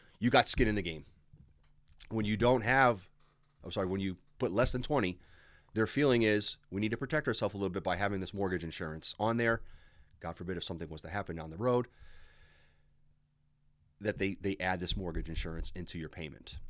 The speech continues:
It's a monthly payment. And again, that is based on the loan scenario's risk,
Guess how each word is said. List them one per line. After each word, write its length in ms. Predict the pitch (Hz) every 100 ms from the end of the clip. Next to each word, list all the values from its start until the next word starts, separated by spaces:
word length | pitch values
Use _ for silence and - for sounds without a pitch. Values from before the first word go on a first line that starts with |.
| -
It's 140 | 113 -
a 40 |
monthly 440 | 110 - 127 117 - - - _ _ _ - - - -
payment. 340 | - 90 92 -
And 100 | 95
again, 280 | 98 101 104 - -
that 280 | 110 120 - - _
is 140 | 104 92
based 420 | - 110 110 -
on 380 | 104 104 101 98 - _ _ - _ _ _ _ _ _ _ _ - - -
the 140 | 98
loan 380 | 98 110 127 139
scenario's 720 | - 131 117 117 110 110 95
risk, 520 | 90 92 - - -